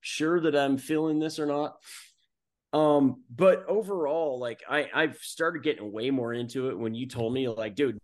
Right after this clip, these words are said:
no, start doing some sti-, side stuff." Like, I,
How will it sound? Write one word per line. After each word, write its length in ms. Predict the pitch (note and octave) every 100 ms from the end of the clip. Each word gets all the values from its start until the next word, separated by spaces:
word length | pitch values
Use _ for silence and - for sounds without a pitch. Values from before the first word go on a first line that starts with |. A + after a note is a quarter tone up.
| -
no, 240 | A#2+ G2+
start 260 | F#2 C#3+ E3
doing 160 | G#3+ F#3
some 160 | C#3
sti-, 320 | C3+ C3 A#2+ -
side 300 | - A2+ G#2
stuff." 220 | G#2 -
Like, 180 | G#2 A2
I, 160 | G#2